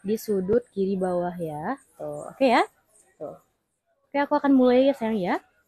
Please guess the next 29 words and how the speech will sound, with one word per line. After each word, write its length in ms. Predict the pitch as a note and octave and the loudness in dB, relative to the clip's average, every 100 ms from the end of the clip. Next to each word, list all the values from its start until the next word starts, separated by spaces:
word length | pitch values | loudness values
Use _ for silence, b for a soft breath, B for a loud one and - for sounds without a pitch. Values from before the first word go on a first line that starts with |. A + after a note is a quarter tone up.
| _ | _
Tuh, 160 | E3 D3+ | -10 -8
aku 240 | - - | -6 -4
akan 240 | A#3+ A#3+ | -2 2
mulai 320 | A#3+ A3+ F#3 B3 | 4 4 4 2
dari 320 | G#3 G3+ A#3+ | 2 2 2
yang 160 | B3 | 2
aku 240 | A#3+ G#3+ A3 - | 0 -4 -8 -6
pakai, 320 | A3 - A3 | -6 -4 -6
eh, 600 | A3 G#3+ G#3+ G#3+ G#3+ G#3 G3+ _ _ - | -4 -4 -2 -2 -4 -6 -12 _ _ -20
aku 160 | - A#3 | -10 -4
akan 120 | B3 | 0
mulai 160 | A#3+ C4+ | 2 4
dari 240 | G#3 G#3 A#3 | 2 2 2
yang 80 | A3+ G#3 | 0 -6
aku 160 | G#3+ | -10
pakai 240 | - A3 - | -10 -10 -4
dulu 240 | A3+ A#3 | 0 0
ya. 240 | F#3+ D#3+ D4 - b b F#3 | 0 -2 -6 -8 b b -6
Tuh, 80 | |
ada 400 | - F#3+ G3+ C4+ | -4 -2 0 0
di 160 | A3 C4 | 2 0
etalase 720 | A3+ A#3 G#3+ G#3 G3+ - B3 | 0 -2 -4 -2 -4 -4 -2
nomor 480 | B3 G#3+ G3+ G#3 A3 | 0 -2 -2 -4 -4
tiga. 640 | - G3 F3 F3 D#3 D3+ | -4 -6 -6 -6 -8 -8
Aku 160 | F3 C4 | -8 -6
akan 240 | B3+ B3+ | 0 0
pin 80 | C#4 | 0
sayang 240 | C4+ A#3+ | 0 0
ya. 120 | G3+ | -2